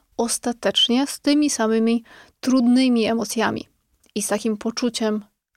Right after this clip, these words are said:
braku jakiejkolwiek zmiany czy osiągnięć. I to bez względu na to, czy mówimy o takiej sferze zdrowotnej, relacyjnej, pracy czy finansach. Czy to możliwe,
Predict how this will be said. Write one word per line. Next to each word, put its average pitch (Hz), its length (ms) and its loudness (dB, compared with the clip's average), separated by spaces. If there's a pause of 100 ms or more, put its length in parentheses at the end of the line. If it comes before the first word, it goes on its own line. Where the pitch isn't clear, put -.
(140)
braku 240 540 2
jakiejkolwiek 214 1040 0
zmiany 220 440 0
czy 226 160 -2
osiągnięć. 220 640 0 (840)
I 294 140 2
to 349 140 -2
bez 339 180 2
względu 339 400 2
na 254 160 2
to, 247 160 0
czy 233 120 -2
mówimy 226 360 2
o 214 80 2
takiej 214 300 -4
sferze 202 580 0 (320)
zdrowotnej, 247 760 0 (140)
relacyjnej, 214 840 0 (160)
pracy 214 460 -4
czy 208 300 -6 (180)
finansach. - 680 -2 (280)
Czy - 140 -2
to 269 180 2
możliwe, 247 560 0